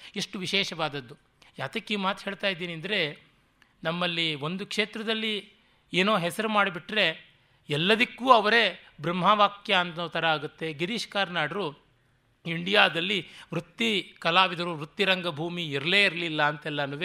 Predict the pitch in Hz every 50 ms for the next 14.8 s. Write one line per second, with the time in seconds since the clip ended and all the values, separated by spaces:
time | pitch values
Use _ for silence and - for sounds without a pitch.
0 | 170 143 127 - - - - - - 156 151 135 - 165 180 180 - 185 151 -
1 | - 170 143 - - 156 139 139 143 135 131 127 123 135 165 160 131 135 135 -
2 | 170 135 123 131 127 123 - - 139 117 _ _ _ _ _ _ _ _ _ -
3 | - _ - - 226 240 247 220 208 202 196 190 220 - 247 233 247 247 220 175
4 | 160 190 - _ _ _ _ _ _ _ _ _ _ _ _ _ _ _ _ _
5 | - - 160 165 196 208 196 196 190 170 160 170 196 - - - 269 294 277 262
6 | 262 254 240 - - 190 220 269 262 - - 269 285 285 - 226 269 262 254 202
7 | 196 220 220 247 220 - 202 196 196 202 - - - 302 - - - 269 269 226
8 | 277 277 277 254 240 247 - 262 240 233 240 226 226 - 214 185 175 185 214 226
9 | 190 147 131 143 - - _ _ _ _ _ _ _ _ - - 151 160 180 190
10 | 190 196 190 180 180 185 170 165 165 - _ - - - 208 233 220 - 214 214
11 | 226 214 - 185 175 175 - - - 156 143 - - 180 175 175 156 175 208 214
12 | - 247 240 - - 220 196 214 226 208 175 151 170 190 214 240 254 262 262 247
13 | 220 208 220 214 - 233 220 196 175 202 196 185 190 185 170 156 156 - - -
14 | 202 185 - 147 139 - - - 165 143 139 127 - - 135